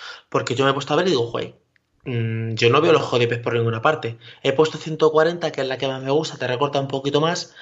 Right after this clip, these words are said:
Ya luego está a ciento diez y cie-, y setenta. La de setenta es, es el plano muy corto, muy corto. De hecho, estiro el brazo al máximo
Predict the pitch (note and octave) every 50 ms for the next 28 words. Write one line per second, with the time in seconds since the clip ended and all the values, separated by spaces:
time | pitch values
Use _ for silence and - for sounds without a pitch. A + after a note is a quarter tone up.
0 | - - - - - A#2 D3 D#3 D#3 D#3+ D#3+ D#3+ - - - C#3 D3 D3+ D#3 D#3
1 | D#3 - E3 D#3+ D#3 D#3 - E3 D#3 D#3 D#3+ D#3+ E3+ F3 F3+ F3+ F3+ - _ -
2 | C3+ B2 - - D3+ D3+ - - C#3+ C#3 C3 - - B2 B2 D3 C#3+ C#3 C#3 C3+
3 | C#3 A2+ A2 - - - B2 B2 B2 B2 A#2 - C#3 B2 C#3+ D3 D3+ D3+ E3 D#3+
4 | D#3 - - - C3+ D3 C#3+ C#3+ - - C3 C#3 C3 C3+ C#3 C3+ C#3 C3+ C3+ C3
5 | B2+ B2 - B2 A#2+ A#2+ - B2 A#2 A#2+ A#2 A#2+ B2 A#2 - A2 A2+ - - -
6 | _ D3+ C#3+ - D#3 D3 - D#3 D3 D3 C#3+ C#3 - _ _ _ - D3+ - -
7 | C#3+ C3+ C3+ C#3 D3+ D#3 C#3+ - - D3 D3 D3+ D#3 D#3